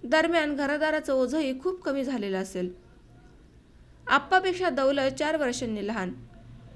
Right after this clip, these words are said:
आप्पानंतर चार वर्षात तोही ग्रॅज्युएट होईल नि नोकरीक लागेल. गावाकडच्या घराचं अगदी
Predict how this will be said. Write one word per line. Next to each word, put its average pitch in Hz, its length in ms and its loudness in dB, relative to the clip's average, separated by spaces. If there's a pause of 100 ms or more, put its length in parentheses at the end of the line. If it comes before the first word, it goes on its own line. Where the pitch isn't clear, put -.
(400)
आप्पानंतर 269 720 2
चार 285 280 2
वर्षात 302 400 0
तोही 302 300 2
ग्रॅज्युएट 254 460 -2
होईल 254 340 0 (220)
नि 349 120 0
नोकरीक 339 440 0
लागेल. 190 400 -2 (1400)
गावाकडच्या 359 540 6
घराचं 285 380 0
अगदी 269 340 -2